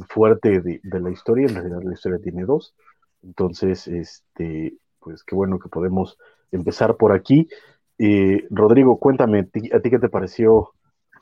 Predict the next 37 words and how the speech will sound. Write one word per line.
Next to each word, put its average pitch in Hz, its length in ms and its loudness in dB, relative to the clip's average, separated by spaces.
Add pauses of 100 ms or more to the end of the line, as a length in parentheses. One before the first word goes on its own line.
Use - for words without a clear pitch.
(120)
eh, 98 320 -2
eh, 90 220 -4 (180)
toda, 110 340 4
toda 117 280 4
la 107 200 4
parte 120 260 0
de 113 60 2
la 98 100 0
trama? 113 380 -2 (120)
Como, 92 160 -14
como 95 320 -8
bien 107 200 -6
dice, 107 280 -8
eh, 90 600 -8
Isidro, 127 360 -2 (840)
este, 87 800 -10 (140)
ya 107 120 4
cuando 104 220 2
lleguemos 101 400 -4
a 98 60 -4
la 90 80 -2
trama 98 280 -4
B 107 160 2
terminamos 90 540 -8
bien 90 460 -12 (240)
el 78 80 -20 (240)
episodio, - 340 -6
pero - 160 -8
hasta - 200 -4
ahorita, 117 360 2
con 87 180 -6
todo 90 120 0
lo 92 80 0
que 92 80 -8
nos 90 120 -6
está 95 160 -6
contando, 113 460 -2